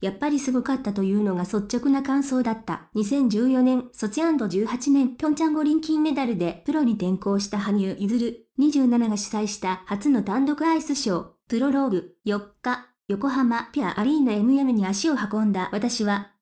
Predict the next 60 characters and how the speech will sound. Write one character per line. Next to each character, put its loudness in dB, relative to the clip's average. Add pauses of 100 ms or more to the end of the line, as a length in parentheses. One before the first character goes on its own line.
(120)
そ -4
の 2
覚 -2
悟 2
に 2
驚 0
か -4
さ -4
れ -2
た。 -10 (720)
ま 0
さ 0
か -6
目 2
の 4
前 4
に 0
試 -2
合 2
時 0
と 0
同 2 (100)
じ -4
光 -2
景 0
が 0
広 -2
が 0
っ -6
て -4
い -2
る -4
と -2
は -2
思 2
わ 2
な 4
か -4
っ -8
た -8
か -6
ら -4
だ。 -8
た -2
だ 2
い 4
ま 6
よ 4
り -2
六 -2
分 2
間 0
練 2
習 -2
を 0
開 -4
始 -6
し -2
ま 0
す。 -18